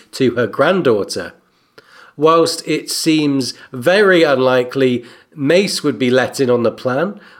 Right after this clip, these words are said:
with Olenna saying early on in Storm that, of course, Mace has no hint of our true purpose, Littlefinger was an accomplice and may have procured the unusual poison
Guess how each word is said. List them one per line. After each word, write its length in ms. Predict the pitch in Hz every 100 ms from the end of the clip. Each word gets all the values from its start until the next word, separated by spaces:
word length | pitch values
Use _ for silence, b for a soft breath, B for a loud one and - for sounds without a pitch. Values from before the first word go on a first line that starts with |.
| B
with 280 | 143 151 131
Olenna 440 | 131 147 151 139
saying 460 | - - 147 139 139
early 340 | 156 180 160
on 100 | 147
in 140 | 131 113
Storm 460 | - 202 202 135
that, 400 | 123 123 - - B B B
of 220 | 165 -
course, 640 | - - 226 180 151 127 B B
Mace 440 | - 170 190 165 -
has 200 | 151 127
no 220 | 165 185
hint 400 | 185 185 165 -
of 100 | 117
our 120 | 117
true 340 | - - 117 104
purpose, 640 | 117 110 104 135 165 - b b b b b
Littlefinger 640 | 175 220 226 185 170 139 131
was 200 | 131 135
an 100 | 147
accomplice 720 | 139 175 175 139 110 107 - B B -
and 140 | 156
may 160 | 185 233
have 160 | 233
procured 840 | - - - - 202 151 120 113
the 140 | 135 139
unusual 640 | 139 143 151 165 131 143
poison 720 | 135 - 165 160 - 110 107